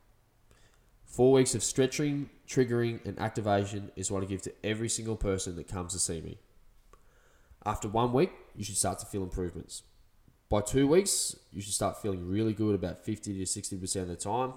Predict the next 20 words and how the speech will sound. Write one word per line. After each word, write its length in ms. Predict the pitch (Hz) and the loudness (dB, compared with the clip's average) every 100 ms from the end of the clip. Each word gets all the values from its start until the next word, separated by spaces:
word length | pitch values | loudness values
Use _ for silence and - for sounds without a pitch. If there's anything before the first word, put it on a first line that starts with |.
| - - _ _ _ | -12 -20 _ _ _
And 120 | 131 | -2
by 140 | 147 143 | 4 2
four 300 | - 151 156 | 4 2 4
weeks, 260 | 202 226 - | 2 -2 -8
you 120 | 160 | -6
should 160 | 196 269 | -4 0
be 80 | 294 | 0
feeling 300 | - 196 147 | 4 4 4
great 380 | 120 107 107 | 4 4 4
ninety 340 | 110 113 113 139 | 0 0 2 2
to 100 | 135 | 2
a 40 | |
hundred 300 | 107 117 120 | 0 0 -2
percent 320 | 117 113 107 98 | -2 -4 -4 -4
of 80 | |
the 60 | 90 | -6
time. 320 | - 92 82 - _ _ _ _ _ _ _ _ _ _ | -6 -8 -8 -14 _ _ _ _ _ _ _ _ _ _
After 360 | 151 190 202 180 | 4 4 4 -2
four 280 | - 151 135 | 0 2 4
weeks, 420 | 147 185 - | 4 2 -6